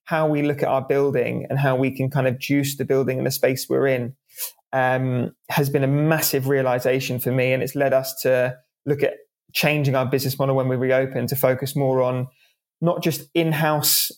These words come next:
dining in the space, but how we can use a space, all of the space, and use it when we're not normally open. So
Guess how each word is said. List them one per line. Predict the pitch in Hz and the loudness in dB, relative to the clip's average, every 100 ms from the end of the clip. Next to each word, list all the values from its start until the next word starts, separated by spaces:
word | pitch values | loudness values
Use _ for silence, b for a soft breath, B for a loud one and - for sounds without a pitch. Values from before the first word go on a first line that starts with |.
| _ | _
dining | 165 147 156 160 160 - | -2 0 2 0 -2 0
in | 156 | 0
the | 147 | 0
space, | - 151 185 - - - _ | 2 2 2 -2 -4 -10 _
but | - - | -6 -2
how | 170 165 | 0 0
we | 156 | 0
can | 160 | 0
use | 147 151 | 0 2
a | 139 | 0
space, | 139 139 135 135 - - - | 0 2 2 0 -4 -6 -6
all | - 180 | 0 0
of | 165 | 0
the | 131 | -4
space, | - 135 131 147 - - _ - | -2 0 2 0 -4 -8 _ -2
and | 143 | 0
use | 143 143 | 2 2
it | 139 | 0
when | 135 | 0
we're | 135 | 0
not | 135 139 135 | 2 0 0
normally | 143 135 127 131 | 0 0 2 2
open. | 127 135 123 123 123 | 2 0 -2 -2 -2
So | - 127 127 | 0 0 0